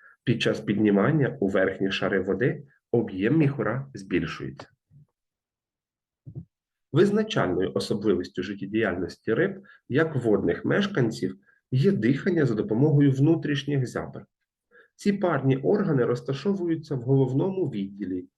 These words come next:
і мають складну будову. Зябровий апарат утворений зябровими дужками,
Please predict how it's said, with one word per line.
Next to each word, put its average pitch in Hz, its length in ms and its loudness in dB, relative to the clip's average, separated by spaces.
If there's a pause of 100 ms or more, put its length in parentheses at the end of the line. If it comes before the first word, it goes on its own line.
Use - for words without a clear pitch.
(180)
і 160 60 0
мають 175 300 0
складну 143 420 4
будову. 135 540 0 (560)
Зябровий 101 580 -2
апарат 135 540 -2
утворений 175 800 -2
зябровими 151 680 -2
дужками, 82 600 -4